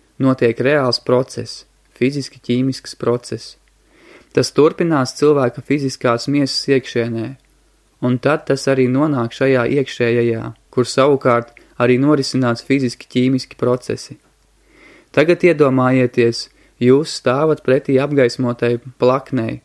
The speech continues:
un gaismas stari no tā krīt jūsu acī. Tur atkal rodas fiziski ķīmiski procesi –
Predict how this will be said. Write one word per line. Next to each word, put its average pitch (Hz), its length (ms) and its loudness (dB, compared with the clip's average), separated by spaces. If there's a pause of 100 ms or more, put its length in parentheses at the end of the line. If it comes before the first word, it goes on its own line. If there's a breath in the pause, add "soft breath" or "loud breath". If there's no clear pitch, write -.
(440 soft breath)
un 127 140 -2
gaismas 131 440 0
stari 160 280 0
no 131 180 0
tā 127 200 -2 (100)
krīt 143 380 -4
jūsu 123 340 0
acī. - 360 -8 (1040 soft breath)
Tur 143 180 4
atkal 151 340 2
rodas 143 300 2
fiziski 147 480 -4
ķīmiski 135 500 -2
procesi – 123 640 -2